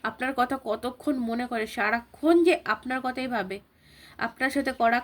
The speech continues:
কা-, ভুল কাজগুলোর কথাই ভাবে, রিগ্রেট ফিল করে, এই জিনিসগুলো কিন্তু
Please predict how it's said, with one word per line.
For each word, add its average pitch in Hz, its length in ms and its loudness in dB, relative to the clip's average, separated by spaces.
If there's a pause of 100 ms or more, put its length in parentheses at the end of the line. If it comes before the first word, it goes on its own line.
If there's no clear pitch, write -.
কা-, 208 280 2
ভুল 277 220 6 (120)
কাজগুলোর 254 480 0
কথাই 233 260 -4 (100)
ভাবে, 190 220 -4 (340)
রিগ্রেট 233 420 -4
ফিল 220 220 -6
করে, 190 120 -2 (160)
এই 262 80 4 (100)
জিনিসগুলো 233 380 -2 (100)
কিন্তু 214 200 -6